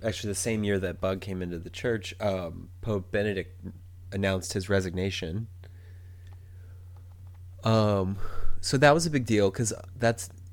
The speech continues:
you know, it's been hundreds of years since a pope has resigned, but then it was the first time in history that there was ever a pope that decided to become Pope Emeritus. That's never existed before. Um,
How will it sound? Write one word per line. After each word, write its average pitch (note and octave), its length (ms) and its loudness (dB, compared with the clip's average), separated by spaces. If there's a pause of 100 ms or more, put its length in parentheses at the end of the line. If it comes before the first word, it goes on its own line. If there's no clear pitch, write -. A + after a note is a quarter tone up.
you B2 80 0
know, G#2+ 80 2
it's G2 140 0
been A#2 240 4
hundreds A#2+ 380 4
of A2+ 100 2
years G#2+ 240 4
since G#2 240 -2
a G#2 40 -2
pope G#2 280 4
has G2 140 0
resigned, F#2+ 540 0
but G2 140 -4
then G2+ 160 0
it F#2+ 80 0
was F#2 140 -4
the F#2 80 -6
first G3 280 2
time A2 160 0
in F#2+ 80 -2
history F#2+ 400 -2
that F2+ 460 -6
there G2+ 100 -2
was G2+ 140 -4
ever G2+ 200 -2
a F2+ 40 -2
pope F#2+ 340 -4
that F2 260 -6
decided F#2+ 460 -4
to F2 60 -14
become F2 440 -8
Pope F2+ 340 -4
Emeritus. F2 600 -4
That's F#2 240 -4
never F#2+ 200 0
existed E2 460 -6
before. D#2+ 580 -10 (800)
Um, E2 640 -4